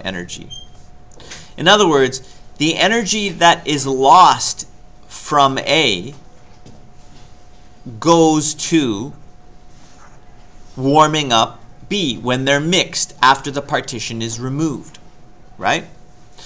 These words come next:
That means that since this is insulated, since the,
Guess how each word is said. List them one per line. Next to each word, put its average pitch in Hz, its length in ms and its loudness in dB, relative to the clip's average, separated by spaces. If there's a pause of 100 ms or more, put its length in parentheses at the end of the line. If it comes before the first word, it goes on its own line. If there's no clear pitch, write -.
(440)
That 226 260 6
means 175 360 0
that 160 200 0
since - 400 0
this - 260 -2
is - 280 -2
insulated, 131 800 0
since - 320 -6
the, 147 240 -8